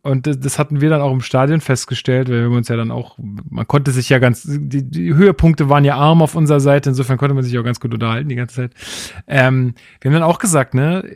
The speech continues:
Bobic hat jetzt irgendwie nach jedem Spiel gesagt, ja, wir wollen nicht in Aktionismus verfallen, wir wollen nicht in Aktionismus verfallen. Der, der schlimmste Aktionismus, den er betrieben hat, war Pardadei zu entlassen am Ende.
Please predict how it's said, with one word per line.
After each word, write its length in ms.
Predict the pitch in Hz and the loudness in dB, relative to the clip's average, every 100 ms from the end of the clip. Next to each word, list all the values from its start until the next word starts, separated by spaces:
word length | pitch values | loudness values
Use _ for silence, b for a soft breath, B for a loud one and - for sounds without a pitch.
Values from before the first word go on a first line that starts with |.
| - | -8
Bobic 420 | 123 139 190 - | 0 2 2 0
hat 140 | 175 165 | -2 0
jetzt 220 | 175 - | -2 -2
irgendwie 720 | 160 156 156 156 156 160 147 143 | -2 0 -2 0 0 -2 -4 -2
nach 140 | 135 | 0
jedem 180 | 139 175 | 2 2
Spiel 200 | - 165 | 2 -2
gesagt, 260 | 147 139 | -2 -2
ja, 340 | 127 123 160 165 | 0 0 0 0
wir 120 | 139 | 0
wollen 140 | 147 | 0
nicht 140 | 160 - | -2 -4
in 60 | |
Aktionismus 640 | 151 - 147 151 - 165 - | -8 -4 -2 -2 -2 -2 -2
verfallen, 360 | 143 - 147 | -4 -2 0
wir 120 | 147 | 2
wollen 140 | 147 190 | 2 2
nicht 120 | 185 | 0
in 60 | 170 | -4
Aktionismus 580 | - 156 156 - 170 | -4 -4 -4 -4 -8
verfallen. 560 | - 139 - 139 143 143 B B B B B - _ _ _ _ _ _ _ _ _ | -8 -10 -6 -6 -6 -8 B B B B B -20 _ _ _ _ _ _ _ _ _
Der, 200 | - 165 | -2 -2
der 200 | - 175 | 0 0
schlimmste 400 | - 214 247 - | 2 2 2 2
Aktionismus, 640 | 196 - 190 202 - 196 | 0 2 2 4 2 0
den 160 | - 165 | 2 0
er 140 | 175 | 2
betrieben 460 | 175 - - 190 180 | 0 -2 0 0 2
hat, 160 | 165 160 | 0 0
war 160 | 160 | 0
Pardadei 500 | - 143 135 185 151 | 0 -2 0 0 -2
zu 140 | - 123 | -4 -8
entlassen 420 | 110 - 107 120 | -8 -8 -8 -8
am 140 | 120 | -6
Ende. 280 | 123 113 110 | -8 -8 -10